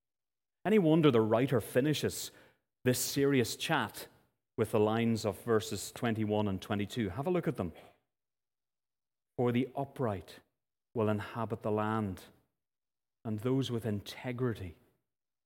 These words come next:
will remain in it." The land. Security. Inheritance. Verse twenty-two, "But the wicked will be cut off from the land, and the treacherous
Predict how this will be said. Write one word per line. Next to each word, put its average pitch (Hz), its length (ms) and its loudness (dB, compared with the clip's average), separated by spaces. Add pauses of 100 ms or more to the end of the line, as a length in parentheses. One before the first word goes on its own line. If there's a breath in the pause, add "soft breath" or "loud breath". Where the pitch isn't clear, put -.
(240)
will 104 100 -4
remain 98 460 -2
in 85 100 -10
it." - 180 -20 (140)
The 123 80 -8
land. 120 560 -10 (1300)
Security. 123 720 -6 (800)
Inheritance. 117 920 -6 (1300)
Verse 113 200 2
twenty-two, 120 500 -2
"But 110 140 -6
the 98 80 -2
wicked 107 320 -4
will 98 100 -4
be 87 120 -6
cut 110 260 -6
off 104 180 -4
from 110 140 -6
the 107 60 -2
land, 85 380 -6 (720)
and 82 100 -10
the 80 60 -12
treacherous - 760 -6